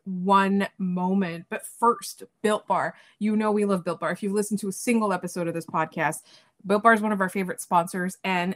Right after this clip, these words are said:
they are a protein bar that tastes like a candy bar. It's a literal treat. You know things that are good for you, and, and they taste like they're not?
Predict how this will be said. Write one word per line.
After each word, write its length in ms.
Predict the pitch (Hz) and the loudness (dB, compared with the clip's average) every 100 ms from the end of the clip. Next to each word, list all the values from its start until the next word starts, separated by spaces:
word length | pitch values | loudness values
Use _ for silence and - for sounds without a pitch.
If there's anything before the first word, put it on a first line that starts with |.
| - | -4
they 200 | 190 202 | 0 2
are 140 | 202 196 | 2 0
a 60 | |
protein 440 | 196 - 240 254 240 | -2 0 0 0 0
bar 160 | 240 | 2
that 140 | 226 - | 0 -2
tastes 240 | 226 202 | -6 -6
like 140 | 202 | -8
a 60 | 185 | -10
candy 340 | - 175 170 | -10 -6 -6
bar. 180 | 165 - - | -2 -2 -2
It's 180 | 208 - | -6 -4
a 100 | 214 | -4
literal 440 | 202 214 247 262 | 0 4 4 4
treat. 460 | 262 - - 196 - - - | -4 -12 -4 -4 -6 -16 -8
You 80 | 196 | 0
know 120 | 233 | 2
things 220 | 240 262 | 2 2
that 100 | 247 | 4
are 80 | 262 | 2
good 160 | 240 254 | 4 0
for 140 | 285 | 2
you, 260 | 285 320 339 _ _ _ _ _ _ - | 2 2 0 _ _ _ _ _ _ 4
and, 160 | 214 | 4
and 160 | 208 214 | 4 0
they 120 | 220 | -2
taste 420 | 202 - 226 - | -4 -4 -4 -2
like 180 | 240 214 - 190 _ | -2 -2 -6 -20 _
they're 100 | 202 | -4
not? 400 | 185 185 302 339 | 0 2 2 0